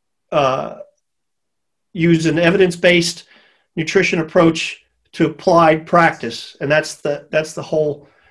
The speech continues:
aim of the diploma. So, um, and you get lectures from a lot of experts in various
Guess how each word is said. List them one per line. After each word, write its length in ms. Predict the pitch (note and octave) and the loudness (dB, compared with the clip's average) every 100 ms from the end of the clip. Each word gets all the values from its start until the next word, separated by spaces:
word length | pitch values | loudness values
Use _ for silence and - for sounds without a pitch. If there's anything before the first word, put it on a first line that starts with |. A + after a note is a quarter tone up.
| _ _ | _ _
aim 240 | - D3 C#3+ | 0 0 0
of 80 | C3+ | -2
the 80 | |
diploma. 540 | C3+ D3 - D3 C#3 A#2 | -6 -10 0 2 2 -2
So, 420 | - D3+ C#3 C#3+ | 2 4 4 2
um, 500 | D3 C3 B2+ B2+ - - - _ - _ _ _ _ | 2 2 0 -6 -12 -20 -20 _ -20 _ _ _ _
and 140 | D3+ D#3 | 0 0
you 60 | |
get 380 | D#3 F#3+ F#3 - _ _ | 2 2 2 -6 _ _
lectures 400 | G#3+ F3 E3+ E3 | 4 4 4 0
from 560 | - D#3+ D#3 D#3 F3+ - _ | 4 6 6 2 -4 -10 _
a 40 | E3+ | 4
lot 180 | E3 | 6
of 80 | D#3+ | 6
experts 480 | D#3 D#3 - D3 - | 4 2 -4 -4 -4
in 80 | D3+ | -4
various 720 | D3+ D3+ C#3+ - - - - | -2 -2 -4 -8 -16 -20 -20